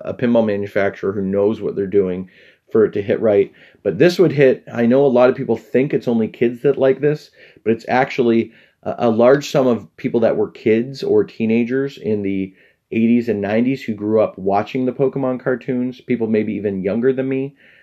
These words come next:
Uh, and, and, you know, like, maybe slightly younger, 'cause I'm gonna be,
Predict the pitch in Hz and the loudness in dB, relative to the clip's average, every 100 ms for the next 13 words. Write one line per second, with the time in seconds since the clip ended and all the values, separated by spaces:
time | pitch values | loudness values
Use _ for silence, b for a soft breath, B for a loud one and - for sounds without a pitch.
0 | b b 104 101 95 - 98 98 - - | b b -4 -2 -2 -4 -4 -6 -8 -14
1 | - 104 101 98 92 87 _ _ _ _ | -14 -6 -4 -4 -6 -10 _ _ _ _
2 | _ - 117 104 101 104 120 127 110 104 | _ -4 -2 0 -2 -4 -2 0 0 -2
3 | - 113 120 135 127 127 135 113 104 110 | 0 2 2 2 2 0 -2 -2 -4 -2
4 | 104 107 101 | -2 -4 -8